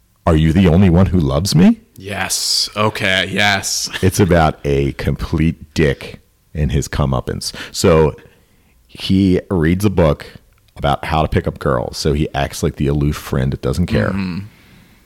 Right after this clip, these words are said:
Speaker 1: He thinks these two girls are gonna fall for him. Surprise, they fall for the, his good friend, the baseball star. Meanwhile, the girl that runs the library, the librarian girl,
Speaker 2: Mm-hmm.
Speaker 1: the library aide,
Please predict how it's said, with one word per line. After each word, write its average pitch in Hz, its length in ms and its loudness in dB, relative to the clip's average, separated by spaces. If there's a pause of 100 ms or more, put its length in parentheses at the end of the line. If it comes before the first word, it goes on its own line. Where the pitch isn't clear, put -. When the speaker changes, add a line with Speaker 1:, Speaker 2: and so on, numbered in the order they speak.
(140)
Speaker 1:
He - 160 -6
thinks 92 280 -2
these 80 140 -4
two 87 140 0
girls 87 280 2
are - 20 -2
gonna 87 140 2
fall 67 260 -2
for 62 260 -6
him. 62 120 -8 (200)
Surprise, 82 540 0
they 69 120 -2
fall 78 240 -2
for 76 140 -6
the, 64 120 -8 (120)
his 78 200 -4
good 92 300 -2
friend, 82 280 0
the 69 40 -2
baseball 67 440 -2
star. - 420 -6 (600)
Meanwhile, 80 800 2 (960)
the 69 440 -2 (220)
girl 85 320 2
that 78 200 -2
runs 76 600 -2
the 64 120 -6
library, 67 800 -2
the 65 100 -6
librarian 67 680 0
girl, 50 340 -4
Speaker 2:
Mm-hmm. 90 300 -6 (220)
Speaker 1:
the - 80 -8
library 71 540 0
aide, 64 420 -8